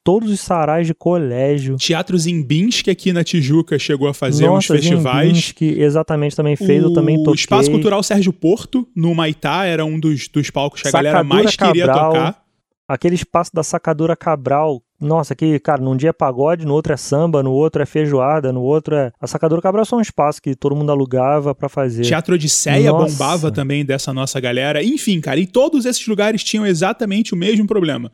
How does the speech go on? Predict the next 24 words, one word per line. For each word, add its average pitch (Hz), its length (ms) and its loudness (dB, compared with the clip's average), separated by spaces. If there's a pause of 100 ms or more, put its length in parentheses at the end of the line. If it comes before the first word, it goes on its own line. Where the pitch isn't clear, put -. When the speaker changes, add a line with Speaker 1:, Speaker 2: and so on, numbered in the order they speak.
(120)
Speaker 2:
Oito, 208 280 2
nove 202 240 0
bandas, 220 600 -2
então 190 300 -4
era 196 100 0
pra 190 160 -4
ter 196 200 0
uma 190 180 -2
galera 220 580 0
interagindo, 202 560 0
trocando 175 360 -2
ideia, 170 500 0
mas 170 300 0
era, 175 180 0
na 175 100 -2
verdade, 165 920 -2
nove 165 340 -2
shows 165 280 0
diferentes, 156 480 -4
com 160 100 -4
nove 185 260 -2
públicos 185 460 0
diferentes 156 600 -4
e 135 680 -6